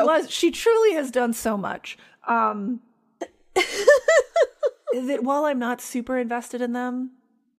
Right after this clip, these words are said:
Speaker 2: Mm-hmm.
Speaker 1: I do care about them. Like, I want them to be okay.
Speaker 2: Yeah.
Speaker 1: Like, I want, I, like, whatever that looks like for them, I want them to be okay. In the same way that, like, a passerby or, like, a random person that I,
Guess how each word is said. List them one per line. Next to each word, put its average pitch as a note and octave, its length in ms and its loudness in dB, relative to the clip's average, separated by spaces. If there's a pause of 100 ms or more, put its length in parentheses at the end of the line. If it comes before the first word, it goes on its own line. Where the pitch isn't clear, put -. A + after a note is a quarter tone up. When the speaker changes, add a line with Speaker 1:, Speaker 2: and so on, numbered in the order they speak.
(760)
Speaker 2:
Mm-hmm. C4 260 4 (760)
Speaker 1:
I C4 140 2
do E4 200 0
care F4 320 -4
about - 300 -4
them. - 180 -8
Like, A3 160 -6
I A#3+ 80 -2
want B3 240 -4
them A#3 120 -4
to A#3 120 -10
be G3+ 200 -4
okay. - 360 -8 (1600)
Speaker 2:
Yeah. C4+ 160 4
Speaker 1:
Like, F#3+ 160 0
I C#4 100 2
want, C#4+ 380 -4
I, B3+ 80 -2 (120)
like, A#3+ 300 -2
whatever C4 360 -2
that B3+ 200 0
looks A#3+ 240 -4
like A3+ 160 -6
for G#3+ 160 -6
them, G3+ 400 -2
I G3+ 140 -8
want G3 240 -8
them G3+ 120 -8
to - 80 -18
be F#3 160 -6
okay. - 380 -8
In G#3 100 -4
the A#3+ 100 -2
same B3+ 300 -4
way A3 520 -2
that, - 180 -6
like, F#3 200 -6 (300)
a G3 140 -4
passerby F#3 1000 -4
or, F#3+ 120 -4
like, F#3 160 -4
a F#3+ 80 -8
random F3+ 380 -6
person F3+ 340 -6
that E3+ 100 -6
I, - 140 -6